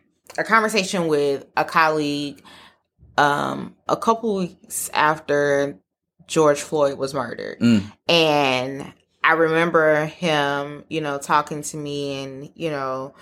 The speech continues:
Speaker 1: we were having a really great conversation and he was, you know, seeking to learn in the conversation. It was just a great encounter.
Speaker 2: Right.
Speaker 1: And he said something that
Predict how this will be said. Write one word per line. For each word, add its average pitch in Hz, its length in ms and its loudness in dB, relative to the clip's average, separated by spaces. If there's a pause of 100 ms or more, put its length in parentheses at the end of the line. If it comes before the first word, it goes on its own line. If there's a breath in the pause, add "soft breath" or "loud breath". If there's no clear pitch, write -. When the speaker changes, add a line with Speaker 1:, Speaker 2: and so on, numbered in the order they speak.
(280 loud breath)
Speaker 1:
we 196 100 2
were 196 120 6
having 196 280 4
a 156 140 6
really 247 500 4
great 185 400 2
conversation 151 800 0
and 139 120 -8
he 160 140 -6
was, 139 480 -2 (400 soft breath)
you 190 140 0
know, 135 600 2 (920)
seeking 233 340 0
to 170 120 -2
learn 247 280 4
in 240 100 0
the 240 60 -8
conversation. 233 880 0
It 254 160 4
was 262 100 0
just 214 260 2
a 180 80 4
great 175 580 0 (140)
encounter. 151 680 -2 (100)
Speaker 2:
Right. 190 220 0
Speaker 1:
And 196 100 2
he 220 80 2
said 214 360 2
something 170 760 -2
that 156 580 2